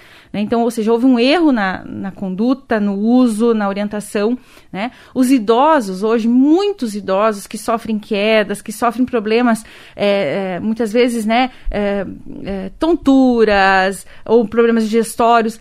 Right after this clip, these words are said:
não é necessariamente um problema da idade, mas sim o co-, o, um resultado do conjunto de drogas que ele acaba tendo que usar por várias patologias, né, que ele tem,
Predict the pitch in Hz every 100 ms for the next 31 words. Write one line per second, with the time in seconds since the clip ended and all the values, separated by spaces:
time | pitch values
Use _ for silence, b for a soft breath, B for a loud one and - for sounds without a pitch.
0 | b - 370 415 440 392 330 330 285 311
1 | 339 311 302 262 262 240 233 214 202 202
2 | 208 208 - 294 440 B - - - -
3 | - 214 - 214 220 233 226 226 240 302
4 | 311 269 285 277 254 247 359 453 330 269
5 | 220 226 269 269 - 233 220 214 220 214
6 | 226 220 214 214 208 240 262 196 208 208
7 | 208 - 208 208 196 185 220 285 254 190
8 | 208 294 226 214 - 233